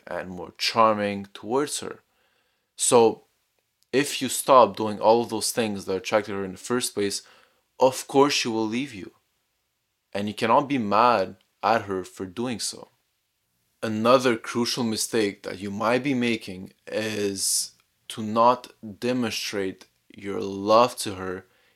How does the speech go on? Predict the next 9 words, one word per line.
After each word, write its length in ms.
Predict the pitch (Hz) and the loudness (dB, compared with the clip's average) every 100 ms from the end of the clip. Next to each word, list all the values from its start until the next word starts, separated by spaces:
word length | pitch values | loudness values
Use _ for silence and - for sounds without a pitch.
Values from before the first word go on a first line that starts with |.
| _ | _
because 400 | 107 - 110 85 | -8 -4 -4 -2
you 80 | 104 | -4
assume 720 | 98 - - 131 123 101 98 | -2 0 0 0 -2 -4 -4
that 180 | - 101 | -2 0
she 220 | - - | -2 -2
knows 460 | 143 143 143 147 143 | -2 0 0 0 0
you 120 | 135 | -2
like 320 | 123 117 139 - | -2 -4 -6 -12
her. 200 | 92 | -12